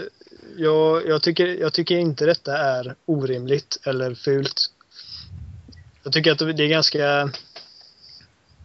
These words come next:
De är inte oresonliga heller. Jag kommer ihåg på Homefront. Eh, så, eh, fick jag låna av en kompis.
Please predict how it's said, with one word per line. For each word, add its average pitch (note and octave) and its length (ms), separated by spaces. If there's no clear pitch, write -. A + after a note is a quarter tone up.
De D#3 140
är - 20
inte E3 140
oresonliga C#3+ 560
heller. D#3 180
Jag C3+ 80
kommer D#3 180
ihåg D3 120
på C#3+ 160
Homefront. D3 840
Eh, C3+ 640
så, C#3 520
eh, C3+ 300
fick D3 160
jag C#3+ 120
låna C#3 340
av C3+ 100
en C3+ 120
kompis. C3+ 680